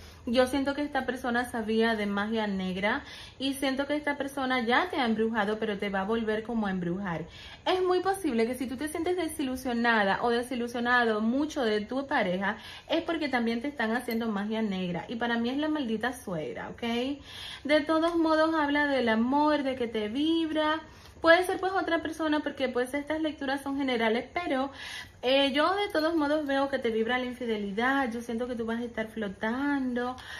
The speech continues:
vas a estar, pues, como pensando en esa persona, y qué rico sería, pues, comerse ese chocolatito blanco, eh, quizás de ojos azules, o ese chocolatito, pues, oscuro, lo que sea que a ti te guste.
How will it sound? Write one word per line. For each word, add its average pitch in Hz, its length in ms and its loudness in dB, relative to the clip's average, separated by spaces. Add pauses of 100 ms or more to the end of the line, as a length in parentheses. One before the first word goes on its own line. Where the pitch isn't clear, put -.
(140)
vas 240 220 0
a 277 60 -2
estar, 269 260 -6
pues, 277 260 -2
como 240 340 -2
pensando 233 540 -2
en 247 80 -4
esa 269 240 -6
persona, 247 640 -4
y 240 100 -4
qué 269 140 -6
rico 262 280 -4
sería, 247 300 0
pues, 262 140 -4
comerse 247 380 -6
ese 262 180 -8
chocolatito 240 800 -4
blanco, 220 640 -2 (500)
eh, 262 220 6
quizás 269 340 0
de 277 100 2
ojos 285 320 2
azules, 233 640 0
o 254 80 0
ese 262 280 -2 (100)
chocolatito, 262 760 0
pues, 285 140 0
oscuro, 254 380 0
lo 220 120 2
que 202 140 -4
sea 214 160 -2
que 233 80 -2
a 220 40 -4
ti 226 120 -4
te 208 160 -4
guste. - 500 -8